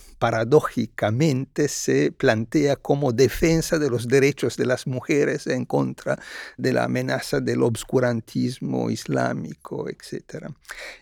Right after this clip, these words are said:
Y hay toda una corriente, no sé cómo definir, nacional republicana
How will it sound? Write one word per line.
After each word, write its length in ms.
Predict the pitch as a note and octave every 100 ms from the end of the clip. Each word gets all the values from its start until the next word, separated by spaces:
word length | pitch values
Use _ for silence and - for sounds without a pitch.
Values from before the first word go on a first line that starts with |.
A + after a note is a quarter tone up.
| -
Y 220 | C#3+ D3
hay 380 | F3+ A#3+ A#3+ -
toda 280 | - E3 -
una 160 | C#3+
corriente, 960 | - B2+ B2 E3 D3+ A#2+ B2 A#2+ A#2 - C#4
no 220 | E3 A#2+
sé 180 | D#3 -
cómo 240 | C3 B2+
definir, 420 | B2 - D3 C3+
nacional 580 | C3 C3 - C3 D3 D#3+
republicana 1200 | C#3+ C#3 - C3 B2+ A#2+ C#3 C3 - - - -